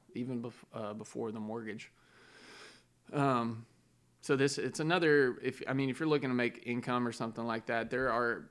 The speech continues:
opportunities to buy these properties for what they're owed on taxes,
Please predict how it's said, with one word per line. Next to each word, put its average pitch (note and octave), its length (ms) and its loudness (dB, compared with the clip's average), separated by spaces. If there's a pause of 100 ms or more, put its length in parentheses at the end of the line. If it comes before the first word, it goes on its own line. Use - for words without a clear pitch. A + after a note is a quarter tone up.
opportunities A#2 960 -4
to A2+ 520 -2 (100)
buy A#2+ 220 4
these B2 240 -4 (280)
properties A#2+ 500 0
for - 180 -6
what A#2 220 -2
they're A#2+ 160 0
owed A#2+ 180 2
on A2+ 160 -4
taxes, A#2+ 720 -4